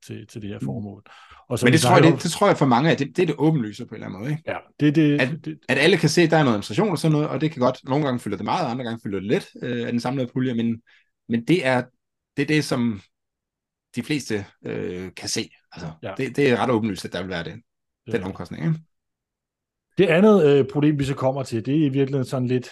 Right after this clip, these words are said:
Speaker 1: hvad kan man sige, nogle, nogle a-, agentproblemer, kan man godt kalde det, fordi med de her puljer, der vil altid være,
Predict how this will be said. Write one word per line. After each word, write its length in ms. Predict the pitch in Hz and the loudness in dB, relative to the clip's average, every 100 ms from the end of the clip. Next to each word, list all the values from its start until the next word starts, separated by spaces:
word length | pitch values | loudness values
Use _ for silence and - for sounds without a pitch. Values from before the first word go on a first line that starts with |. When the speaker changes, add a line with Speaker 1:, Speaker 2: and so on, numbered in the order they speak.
| - | -16
Speaker 1:
hvad 100 | 117 | -14
kan 120 | 107 120 | -8 -8
man 120 | 113 | -6
sige, 420 | - 113 113 92 - _ | -4 -2 0 -2 -8 _
nogle, 300 | 123 110 110 | -4 -2 -2
nogle 300 | 123 113 127 - | -2 -2 -4 -4
a-, 140 | 127 - | -10 -6
agentproblemer, 760 | 131 - 170 170 135 123 107 104 | -6 -2 -2 -4 -4 -4 -2 -6
kan 140 | 110 | -6
man 80 | 101 | -4
godt 200 | 110 110 | -4 -6
kalde 240 | 101 95 | -10 -8
det, 100 | 107 | -8
fordi 360 | - 117 113 113 - _ _ - | -6 -4 -4 -8 -20 _ _ -2
med 80 | |
de 80 | 127 | 4
her 120 | 175 180 | 4 4
puljer, 260 | 151 156 160 | 2 4 4
der 100 | 151 | 4
vil 80 | 156 | 4
altid 240 | 156 170 | 2 0
være, 340 | 151 139 143 | 2 2 2